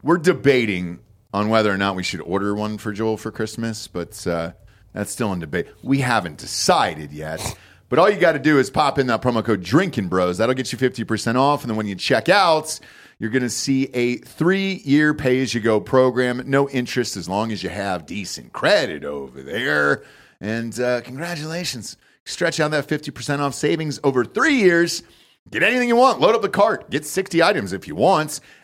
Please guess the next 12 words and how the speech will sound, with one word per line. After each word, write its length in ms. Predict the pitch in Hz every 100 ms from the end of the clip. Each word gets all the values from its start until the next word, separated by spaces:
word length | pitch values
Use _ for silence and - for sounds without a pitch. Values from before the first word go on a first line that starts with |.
| -
at 160 | 143
ghostbed 520 | 87 156 202 - 185 147
dot 280 | 147 175
com 320 | - 131 123 131
forward 340 | 107 101 110
slash 640 | - 80 73 85 117 - - - - -
drinking 580 | - 339 320 139 123 80
bros. 920 | 73 110 104 101 85 69 57 58 - - - - -
Next 360 | 147 277 - 220
up, 440 | 262 302 - - _ _ _ _ - - - -
Kim 340 | - 208 247
Jong-un 1300 | 233 147 190 214 214 214 - 139 120 101 87 82 78